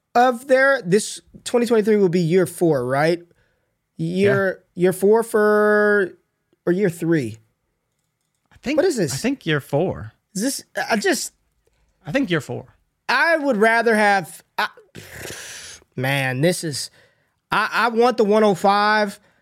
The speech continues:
Speaker 1: I can see some, the thing is, if you acquire Dobbins and Akers, I guarantee you by the end of next season, you're trying to trade probably both of 'em.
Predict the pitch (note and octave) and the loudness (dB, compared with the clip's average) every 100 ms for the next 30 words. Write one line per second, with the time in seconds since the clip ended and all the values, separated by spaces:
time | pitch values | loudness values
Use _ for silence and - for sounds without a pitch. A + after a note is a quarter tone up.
0 | _ _ _ - G3+ G3+ G#3 - A3 - | _ _ _ -2 -2 0 -2 -2 -4 -4
1 | G#3+ F#3 F#3 F#3+ B3+ C#4+ C#4 C4+ G#3 F3 | -4 -4 0 0 4 2 4 2 0 0
2 | G3 C4 B3 A#3 A#3 A3+ F3+ G3 G#3+ G#3+ | 2 2 2 2 4 2 2 0 0 -2
3 | F#3 F3+ G3 G3+ G#3 G3 - - _ - | 0 2 2 2 2 2 -4 -20 _ -4
4 | F#3 E3+ C#3+ G3+ A3 G#3+ G#3+ G3+ F#3 F3+ | -2 -2 0 2 4 2 2 2 4 2
5 | F3+ F3+ F#3 E3+ E3 G3 - B3 A#3 G#3 | 2 0 0 0 2 0 -2 -4 -4 0
6 | F#3+ F#3 F#3 F#3+ F#3 G3+ - G3 E3+ F3 | 0 0 0 -4 -2 -4 -2 0 0 2
7 | F3+ E3+ D#3+ D#3+ D3 D3+ D3 A#2+ A#2+ | 0 0 0 0 0 -2 -2 -8 -10